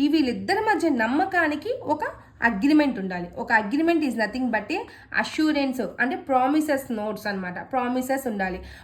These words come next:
ప్రామిసెస్ అంటే ఏంటి? ఏదో ఒకటి. ఇప్పుడు మనం ఒక బ్యాంకుకి వెళ్ళి ఒక లోన్ పెట్టుకున్నాం అనుకోండి, ఏదో ఒక తాకట్టు పెట్టి తీరాల్సిందే. ఓ-, అవునా?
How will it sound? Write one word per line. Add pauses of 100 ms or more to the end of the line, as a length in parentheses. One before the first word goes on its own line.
ప్రామిసెస్
అంటే
ఏంటి?
ఏదో
ఒకటి.
ఇప్పుడు
మనం
ఒక
బ్యాంకుకి
వెళ్ళి
ఒక
లోన్
పెట్టుకున్నాం
అనుకోండి, (220)
ఏదో
ఒక
తాకట్టు
పెట్టి
తీరాల్సిందే. (400)
ఓ-,
అవునా?